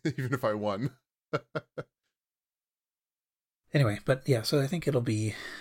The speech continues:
Speaker 2: uh, it'll be interesting to see what happens. It's actually, you know, it's gonna be, with, like, a couple weeks away, three weeks away or something. So.
Speaker 1: Yeah, I'm sure we'll find out.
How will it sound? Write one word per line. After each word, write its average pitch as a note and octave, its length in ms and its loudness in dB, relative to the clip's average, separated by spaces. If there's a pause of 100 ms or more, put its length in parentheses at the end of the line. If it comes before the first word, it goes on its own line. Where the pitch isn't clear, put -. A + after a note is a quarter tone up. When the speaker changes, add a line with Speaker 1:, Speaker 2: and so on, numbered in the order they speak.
(180)
Speaker 2:
uh, A#2 400 -4
it'll D3+ 120 2
be D3 80 2
interesting C#3+ 260 0
to A#2+ 60 2
see A#2+ 220 -2
what A#2+ 260 -2
happens. C3 340 0
It's - 300 -4 (100)
actually, C3 280 -4
you - 20 -2
know, A#2 160 -6 (140)
it's - 200 -12 (240)
gonna A#2+ 160 -2
be, A2+ 360 -4 (840)
with, A2 120 -2
like, A2 120 -4
a A2 80 -2
couple C3+ 240 -4
weeks A#2+ 200 -2
away, A2+ 300 -4 (100)
three A#2 140 -4
weeks A2+ 200 -6
away A#2+ 120 -2
or A2+ 60 -4
something. A#2 320 -8 (440)
So. A#2 260 -10 (880)
Speaker 1:
Yeah, C#3+ 140 -4 (120)
I'm G2 120 -10
sure A2+ 160 -4
we'll G#2+ 100 -4
find G#2+ 200 -6
out. A2 200 -6